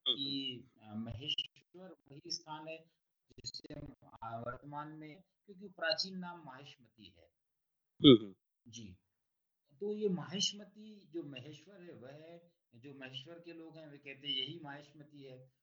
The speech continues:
Speaker 1: अच्छा,
Speaker 2: ओंकारेश्वर में
Speaker 1: अच्छा।
Speaker 2: कहते हैं कि माहिष्मति ये है और
Speaker 1: हुँ,
Speaker 2: मंडला
Speaker 1: हुँ।
Speaker 2: क्षेत्र के लोग कहते हैं कि माहिष्मति ये है। उसमें
Speaker 1: हुँ, हुँ।
Speaker 2: अ, ये बात इसलिए हुई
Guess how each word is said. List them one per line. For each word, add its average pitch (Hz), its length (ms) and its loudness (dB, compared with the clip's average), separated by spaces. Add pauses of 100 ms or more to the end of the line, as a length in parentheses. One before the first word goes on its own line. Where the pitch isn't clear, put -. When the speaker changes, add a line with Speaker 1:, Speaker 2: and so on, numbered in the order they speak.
(460)
Speaker 1:
अच्छा, 208 320 8
Speaker 2:
ओंकारेश्वर - 40 -2
में 202 160 -12
Speaker 1:
अच्छा। - 20 -20
Speaker 2:
कहते 180 320 -16
हैं 175 140 -16
कि 160 80 -18
माहिष्मति 135 680 -12
ये 147 120 -6 (100)
है 170 140 -18 (360)
और 160 100 -6
Speaker 1:
हुँ, 139 60 -6
Speaker 2:
मंडला 131 380 -2
Speaker 1:
हुँ। - 20 -2
Speaker 2:
क्षेत्र - 360 -4
के 202 140 -12
लोग 190 220 -10
कहते 175 300 -16
हैं 180 160 -8
कि - 200 -6
माहिष्मति 151 580 6 (100)
ये 101 160 -6
है। 95 160 -16 (440)
उसमें 214 260 -6
Speaker 1:
हुँ, 131 180 4
हुँ। 139 180 4
Speaker 2:
अ, 139 100 -4
ये 165 140 0
बात 165 260 -6
इसलिए 208 300 -8
हुई 180 180 -6